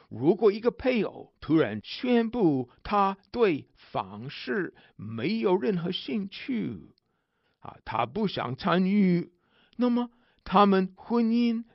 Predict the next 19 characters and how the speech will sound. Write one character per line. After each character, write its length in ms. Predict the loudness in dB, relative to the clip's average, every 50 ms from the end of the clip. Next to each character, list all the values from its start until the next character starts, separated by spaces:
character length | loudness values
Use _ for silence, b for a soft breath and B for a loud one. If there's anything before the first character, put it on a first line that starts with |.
| b _
将 300 | -2 0 0 0 0 -2
来 300 | -2 -6 -8 -10 -12 -16 _
会 180 | -4 -4 -4
怎 180 | -4 -6 -12 -14
么 140 | -10 -8 -4
样 320 | -2 -2 -2 -2 -4 -4
呢？ 300 | -4 -4 -4 -6 -8 -10 -14 _ _ _ _ _ _ _ _ _ _ _ _ _ _ _ _ _ _ _ _ _ _
在 240 | 0 0 0 0 0
婚 280 | -4 -4 -4 -2 -2
姻 320 | -2 0 0 0 -2 -2 -6
里， 180 | -8 -12 -18 _ _ _ _ _ _ _ _ _ _ _ _
属 440 | -16 -14 -12 -8 -6 -6 -6 -6 -6
灵 360 | -8 -8 -4 -4 -4 -4 -4
这 160 | -4 -4 -4
一 140 | -2 -4 -6
方 300 | -6 -8 -10 -12 -10 -12
面 220 | -12 -12 -12 -10
的 120 | -12 -12 -14
事， 420 | -10 -8 -4 -4 -4 -4 -6 -8